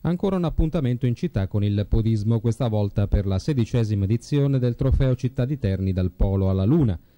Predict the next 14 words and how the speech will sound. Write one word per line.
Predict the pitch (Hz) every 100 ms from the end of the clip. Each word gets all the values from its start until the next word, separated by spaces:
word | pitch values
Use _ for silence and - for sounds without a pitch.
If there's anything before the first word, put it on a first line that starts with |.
| _ -
L'appuntamento | - 147 165 143 120 120 113 113
è | 101
per | 104 95
domenica | 101 101 98 104
prossima | - 131 135 135 127
con | 120 117
la | 107
manifestazione | 120 120 123 131 120 127 120
organizzata | 113 107 113 101 110 107 107
dal | 101 98
gruppo | 117 123 113
sportivo | - 113 - 117 110
Podistica | - 107 113 - 110 113
Carsule | - 147 127 - 120 113